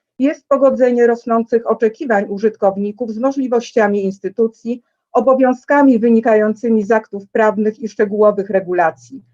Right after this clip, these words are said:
Znajomość kolekcji i jej historycznych uwarunkowań pozwala wykorzystać atuty zbioru. Istotne, a czasem decydujące dla podejmowanych działań jest również jej usytuowanie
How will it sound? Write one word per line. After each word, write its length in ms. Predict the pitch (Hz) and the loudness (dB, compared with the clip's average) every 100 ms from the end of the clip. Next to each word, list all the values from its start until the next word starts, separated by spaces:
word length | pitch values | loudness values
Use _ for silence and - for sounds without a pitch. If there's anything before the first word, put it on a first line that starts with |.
| _ _ _ | _ _ _
Znajomość 520 | 226 240 269 370 359 | -2 2 4 2 0
kolekcji 500 | - 294 302 302 - | 2 4 4 0 -8
i 80 | 226 | -2
jej 180 | 226 226 | 2 2
historycznych 640 | 226 - 226 269 269 240 | -2 0 0 0 -2 -4
uwarunkowań 760 | 233 220 202 208 220 196 208 208 | 0 0 0 -2 0 2 0 0
pozwala 480 | 214 196 214 208 208 | -4 -2 0 2 0
wykorzystać 680 | 214 220 214 277 - 202 | 0 0 -2 -2 -2 0
atuty 380 | 196 196 196 180 | 0 -2 -8 -10
zbioru. 420 | 190 208 208 190 - | -2 2 2 0 -6
Istotne, 640 | 196 - 208 202 226 277 | -12 -4 -2 -2 -4 -2
a 100 | - | -2
czasem 360 | 202 214 202 202 | -2 -4 -4 -6
decydujące 720 | 196 196 175 196 247 233 202 | -6 -8 -6 -2 -2 -2 -4
dla 140 | 180 190 | -4 -4
podejmowanych 760 | 190 196 190 190 220 202 170 | -2 -2 -2 0 0 0 -4
działań 460 | 170 214 202 202 214 - _ _ _ | -2 0 2 0 -2 -12 _ _ _
jest 240 | 285 294 277 | -4 -4 -4
również 400 | 269 262 254 233 | 0 0 0 0
jej 180 | 233 | -2
usytuowanie 960 | - 262 262 - 202 180 196 185 185 | -2 -6 -8 -2 2 2 4 2 0